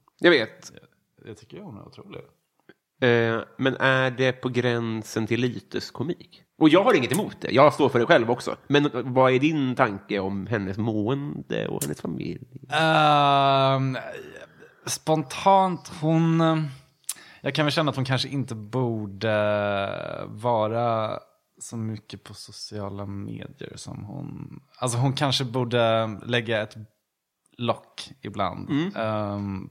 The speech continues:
Speaker 2: på sina känslor och inte säga exakt allt. Jag såg, eh, tidigare idag att hon tydligen har haft någon, eh, <laughs> livesändning på Instagram och uttalat sig om Paolo Roberto. Såklart.
Speaker 1: Mm.
Speaker 2: Ehm, och så hade någon blivit skitsur och så, ja.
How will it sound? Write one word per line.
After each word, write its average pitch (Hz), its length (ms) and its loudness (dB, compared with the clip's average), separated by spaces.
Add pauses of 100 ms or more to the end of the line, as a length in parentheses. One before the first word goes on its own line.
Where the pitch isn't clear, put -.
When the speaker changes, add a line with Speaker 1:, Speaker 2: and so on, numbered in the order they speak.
Speaker 2:
på 92 460 -4 (680)
sina 110 200 -2
känslor 101 320 -6
och 95 60 -4
inte 87 140 -10
säga 95 260 -6
exakt - 520 -12 (680)
allt. 98 300 0
Jag 110 140 -4
såg, 104 560 0
eh, 98 320 -6 (100)
tidigare 110 400 0
idag 98 320 2
att 92 100 -4
hon 101 140 -8
tydligen 101 240 -6
har 98 60 -4
haft - 300 -8
någon, 95 420 -4
eh, - 280 -4 (400)
<laughs> 277 400 -2
livesändning 107 580 0
på 104 140 -6
Instagram 95 500 -6
och 101 120 -6
uttalat 98 360 -6
sig 92 100 -6
om 90 100 -8
Paolo 101 220 -4
Roberto. 95 420 -6
Såklart. 117 560 2
Speaker 1:
Mm. 190 140 6
Speaker 2:
Ehm, 107 640 2
och 98 220 -2
så - 80 -4
hade 101 120 -4
någon 95 120 -2
blivit 90 220 -6
skitsur - 480 -8
och - 120 -6
så, - 320 -8
ja. - 180 -12